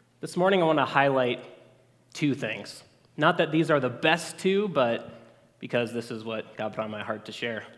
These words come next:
Um, these two things being faithfulness and mission. For the Christian to be faithful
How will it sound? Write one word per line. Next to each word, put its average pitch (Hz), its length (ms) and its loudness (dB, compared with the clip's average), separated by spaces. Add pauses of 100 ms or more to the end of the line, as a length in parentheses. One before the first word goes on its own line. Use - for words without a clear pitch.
(480)
Um, 107 480 -6 (300)
these 165 200 0
two 165 140 0
things 156 260 2
being 135 200 0
faithfulness 147 880 -2
and 113 360 -4
mission. 110 520 -4 (1120)
For - 160 -2
the 170 160 4
Christian 233 760 0
to 190 80 -2
be 156 260 0
faithful 147 960 0